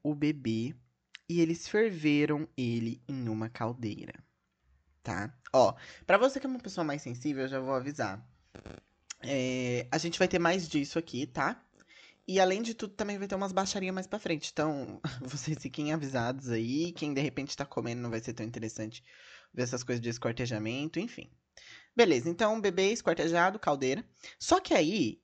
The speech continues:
esses restos, eles foram salvos por Reia. E a Reia, ela é uma titã, eu já cheguei a falar dela aqui. Eu acho que eu falei dela no, no episódio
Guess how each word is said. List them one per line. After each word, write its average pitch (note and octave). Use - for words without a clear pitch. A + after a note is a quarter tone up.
esses G#3
restos, D#3
eles D#3+
foram G3+
salvos F#3
por A#3+
Reia. F#3+
E G#3+
a A3+
Reia, A#3
ela D#3
é C3+
uma E3
titã, B2
eu D#3+
já F3
cheguei D#3+
a D#3
falar C3
dela B2
aqui. B2
Eu B2
acho B2+
que -
eu -
falei C3
dela B2
no, A#2
no A#2
episódio A2+